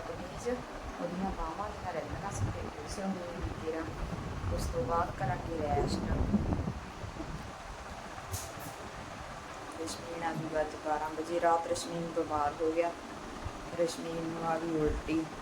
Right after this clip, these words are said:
ਰਸ਼ਮੀਨ ਨੇ ਰੋਟੀ ਖਾਧੀ, ਰੋਟੀ ਤੋਂ ਬਾਅਦ ਜਲੇਬੀ ਖਾ ਲਈ ਤੇ ਹੋਰ ਬਹੁਤ ਖਾਈ ਗਿਆ। ਉਹਦੇ ਨਾਲ ਰਸ਼ਮੀਨ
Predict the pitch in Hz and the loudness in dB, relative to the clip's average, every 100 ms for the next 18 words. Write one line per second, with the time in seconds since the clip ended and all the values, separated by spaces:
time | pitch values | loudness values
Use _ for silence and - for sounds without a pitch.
0 | - - - - - - - 175 175 170 | -6 -6 -6 -6 -6 -6 -4 -4 0 2
1 | 170 175 170 165 - 196 208 202 185 180 | 2 2 2 -2 -2 -2 0 0 0 0
2 | 175 156 190 202 185 175 180 - - 160 | 0 0 0 2 6 4 4 0 0 2
3 | - - - 170 160 175 160 - - - | -2 -4 0 2 2 2 -4 -6 -10 -10
4 | - 170 165 160 170 156 165 - - 131 | 0 2 4 4 2 0 -2 -2 -6 -6
5 | 120 180 160 - 156 156 160 - - - | -4 0 0 2 2 2 -2 -8 -10 -8
6 | - - 170 202 202 190 175 - 165 | -6 -4 -4 0 2 4 2 0 -2